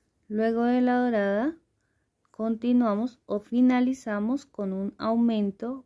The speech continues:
colocando una negra, pasando por el mismo hilo que pasamos anteriormente nuestra mostacilla color dorado.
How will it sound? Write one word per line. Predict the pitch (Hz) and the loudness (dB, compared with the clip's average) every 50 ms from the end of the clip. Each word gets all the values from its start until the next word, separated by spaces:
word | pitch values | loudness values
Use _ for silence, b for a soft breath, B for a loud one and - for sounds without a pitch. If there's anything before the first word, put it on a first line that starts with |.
| _ _ | _ _
colocando | - 208 208 208 214 214 214 - 202 190 185 190 190 208 196 - - | -8 -6 -4 -4 -4 -6 -8 -8 -8 -6 -4 -2 -2 -2 -2 -4 -4
una | 202 202 196 190 190 190 | -4 -2 -2 -2 -2 0
negra, | 196 214 220 226 214 214 196 185 185 _ | 0 0 0 0 0 -2 -2 -4 -8 _
pasando | - 190 185 180 190 190 185 185 190 202 208 | -10 -10 -10 -8 -8 -8 -6 -4 -4 -4 -6
por | _ - 226 226 | _ -2 0 0
el | 226 226 220 220 | 0 0 2 2
mismo | 226 233 233 233 226 214 - 226 233 233 233 226 | 2 4 4 2 0 -2 -4 -4 -2 0 0 0
hilo | 202 185 190 208 226 233 - | 0 -2 -2 -4 -4 -6 -8
que | - 220 208 | -10 -10 -10
pasamos | 214 - 196 196 196 196 190 196 208 208 - | -8 -8 -8 -8 -8 -8 -8 -8 -8 -8 -8
anteriormente | 214 214 214 214 220 208 214 214 214 208 208 202 202 - 208 208 | -8 -8 -6 -6 -4 -2 0 0 0 0 0 -2 -2 -4 -6 -6
nuestra | 208 208 208 214 214 220 214 214 - 214 214 | -4 -2 -2 0 0 -2 -4 -6 -6 -4 -4
mostacilla | 214 214 214 214 208 208 208 202 196 190 196 196 | -4 -4 -4 -6 -8 -8 -8 -6 -6 -6 -6 -6
color | 196 _ - 180 180 170 170 170 | -8 _ -8 -6 -4 -4 -4 -4
dorado. | 170 170 170 170 165 165 165 156 | -4 -4 -4 -4 -6 -10 -12 -14